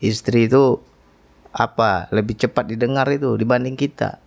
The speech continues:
Kalau dia kesel, dia ngutuk-ngutuk di belakang, dia gondok, nah, celaka kita nanti. Ya, kompromi baik-baik sama istri, insya Allah.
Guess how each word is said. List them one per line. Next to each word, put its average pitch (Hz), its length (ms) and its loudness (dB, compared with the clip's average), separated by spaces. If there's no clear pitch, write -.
Kalau 110 160 2
dia 113 160 4
kesel, 143 600 2
dia 117 160 2
ngutuk-ngutuk 120 640 2
di 123 160 2
belakang, 143 640 0
dia 113 160 4
gondok, 127 720 2
nah, 98 400 -2
celaka 131 400 0
kita 170 240 -6
nanti. 185 400 -10
Ya, 113 240 2
kompromi 135 480 2
baik-baik 139 400 4
sama 131 280 2
istri, 123 360 2
insya 113 280 4
Allah. 120 280 2